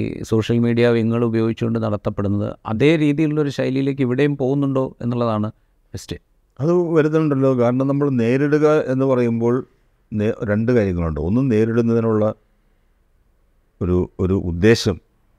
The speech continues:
Speaker 2: ഉണ്ടാവണം, രണ്ട് നേരിടുന്നതിനുള്ള പ്രാപ്തി ഉണ്ടാവണം. ഇത് രണ്ടും ഇവിടെ കാണുന്നില്ല. ഇപ്പോൾ സി പി എമ്മിനെതിരെ അല്ലെങ്കിൽ സി പി എമ്മിൻ്റെ ഗവൺമെൻറ്റിനെതിരെ ഈ തരത്തിലുള്ള ആക്രമണം, സൈബർ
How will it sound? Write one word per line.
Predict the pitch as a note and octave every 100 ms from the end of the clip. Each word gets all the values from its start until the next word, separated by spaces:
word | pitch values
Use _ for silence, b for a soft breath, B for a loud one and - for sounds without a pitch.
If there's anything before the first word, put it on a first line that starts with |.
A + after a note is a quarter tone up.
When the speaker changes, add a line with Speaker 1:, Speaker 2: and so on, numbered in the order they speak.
| _ _ _
Speaker 2:
ഉണ്ടാവണം, | E2+ D#2 D2 C#2 - _ _ _ _ _ _ _ _ -
രണ്ട് | F#2 A#2
നേരിടുന്നതിനുള്ള | A#2+ G#2+ A2 A2 G#2+ G#2 G2 G2 -
പ്രാപ്തി | G#2 A2 A#2 - - -
ഉണ്ടാവണം. | F#2+ D2+ C#2+ C2 - _ _ _ _ _ _ _ _ _
ഇത് | - B2+
രണ്ടും | D3+ C#3 D#3
ഇവിടെ | D3
കാണുന്നില്ല. | C#3 B2 A#2+ A#2 G#2+ G#2+ _ _ _ _ _ _ _ _ _ _
ഇപ്പോൾ | - B2 E3 E3+ D#3 - _ _ _ _ _
സി | - - C#3
പി | D#3+ F#3
എമ്മിനെതിരെ | F3 D#3+ A2 F2+ F2
അല്ലെങ്കിൽ | G2+ - A2
സി | G2+ A#2+
പി | A#2
എമ്മിൻ്റെ | C#3+ C#3 C3
ഗവൺമെൻറ്റിനെതിരെ | G#2+ G#2 G#2+ A2 G2 E2+ E2+ G#2 _ _ _ _ _ _ B2+
ഈ | C3 D#3 D3+ C3 B2+
തരത്തിലുള്ള | - A#2+ G#2 A2+ A2 G#2 - _ _ _ _ _ _
ആക്രമണം, | F#2 F#2 G2 F2 D2
സൈബർ | C#2+ G#2 G#2+ A2